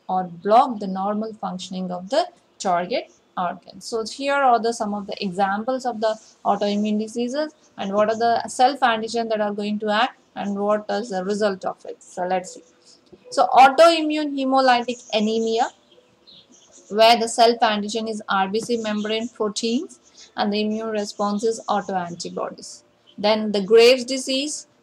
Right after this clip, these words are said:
thyroid stimulating hormone receptor, generally if it is going to be more production,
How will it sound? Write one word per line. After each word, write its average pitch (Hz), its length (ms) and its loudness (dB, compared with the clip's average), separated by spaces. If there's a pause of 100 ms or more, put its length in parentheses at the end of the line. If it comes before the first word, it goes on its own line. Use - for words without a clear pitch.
(420)
thyroid 262 420 6
stimulating 233 560 0
hormone 208 420 -4
receptor, 214 680 -2
generally 208 580 -2
if - 200 -12
it 190 120 -10
is 190 120 -6
going 208 200 -6
to 214 80 -12
be 196 100 -6
more 214 240 -2
production, 214 600 -6